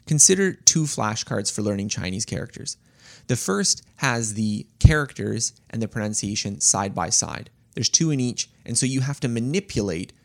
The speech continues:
to draw over one to link the pronunciation to the character. A much better flashcard would be to have them on top of each other, so you just see each character with its pronunciation in just one glance. I mean, admittedly, this is a little bit difficult to <laughs> describe over the podcast version,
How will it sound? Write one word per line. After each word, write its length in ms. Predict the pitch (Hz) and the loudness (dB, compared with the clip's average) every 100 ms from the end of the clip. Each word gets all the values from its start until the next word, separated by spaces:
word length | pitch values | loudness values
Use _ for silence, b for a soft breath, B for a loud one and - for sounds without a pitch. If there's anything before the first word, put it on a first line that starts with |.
| _ _ _ | _ _ _
to 100 | - | -6
draw 380 | 107 110 110 104 - | -4 0 0 0 0
over 420 | 160 170 127 104 | 4 6 6 0
one 360 | 120 107 98 98 | 0 -2 -2 -4
to 100 | - | -4
link 260 | 107 110 110 | -2 -2 -2
the 100 | 101 | -6
pronunciation 640 | - 98 98 98 92 - | -6 -6 -4 -2 -4 -4
to 60 | 95 | -6
the 100 | - | -8
character. 500 | - 85 - - - - _ - B B | -8 -10 -10 -14 -16 -16 _ -20 B B
A 40 | 113 | -2
much 200 | 117 117 | 0 2
better 200 | 175 165 | 2 2
flashcard 720 | - - 123 - - - - b b | 0 -2 0 -4 -4 -6 -6 b b
would 120 | 110 | 0
be 100 | 113 | 0
to 60 | |
have 260 | 107 101 98 | 0 -4 -6
them 120 | 101 | -4
on 140 | 95 107 | -4 -4
top 240 | 165 220 | -4 -4
of 140 | 151 | -2
each 160 | 110 - | -2 -2
other, 260 | 101 104 117 | -2 -4 -4
so 160 | - | -2
you 80 | 113 | 0
just 340 | 110 113 - | 0 0 0
see 300 | - 110 107 - | 2 2 0 -4
each 220 | 156 - | -2 0
character 480 | - 127 120 120 107 | 2 0 0 -4 -4
with 240 | 104 98 | -2 -4
its 120 | 90 | -6
pronunciation 840 | - 104 98 - 98 98 110 92 85 b b - | -6 -6 -4 -4 -4 -6 -6 -8 -10 b b -10
in 140 | 107 | -6
just 200 | 104 98 | -4 -6
one 300 | 101 104 101 | -6 -6 -6
glance. 460 | 98 85 - - - B B B B | -6 -8 -8 -8 -10 B B B B
I 60 | |
mean, 200 | 117 113 - B | 0 0 -2 B
admittedly, 380 | 131 147 143 123 | 4 6 6 6
this 180 | 120 | 4
is 60 | 113 | 4
a 60 | 113 | 2
little 200 | 120 123 | 4 4
bit 120 | 123 | 4
difficult 280 | 123 127 120 | 2 0 -4
to 60 | |
<laughs> 0 | |
describe 520 | 113 117 - - 139 | 0 0 2 0 2
over 160 | 131 110 | 2 2
the 80 | 104 | -2
podcast 480 | - 107 110 123 120 | 0 0 0 -4 -2
version, 360 | 123 117 131 | -4 -4 -6